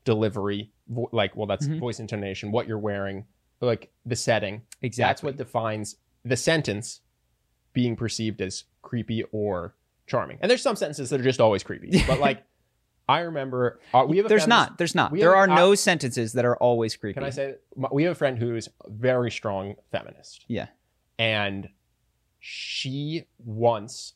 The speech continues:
Speaker 1: met a guy whose first line was,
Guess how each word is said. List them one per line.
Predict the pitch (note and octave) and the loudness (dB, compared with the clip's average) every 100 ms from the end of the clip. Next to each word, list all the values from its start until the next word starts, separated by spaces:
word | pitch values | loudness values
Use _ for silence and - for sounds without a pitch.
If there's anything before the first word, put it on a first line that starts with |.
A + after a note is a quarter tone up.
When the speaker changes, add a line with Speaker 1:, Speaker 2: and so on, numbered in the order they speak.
| _ _ | _ _
Speaker 1:
met | A2+ A2 | -4 0
a | C3 | 0
guy | A2+ E2 E2+ B2+ _ _ _ | 2 0 -2 -8 _ _ _
whose | - A2 - | -12 -10 -4
first | B2+ B2 - | -2 -2 -2
line | A2+ G2 G2 | -4 -4 -4
was, | F2+ E2+ - | -4 -6 -10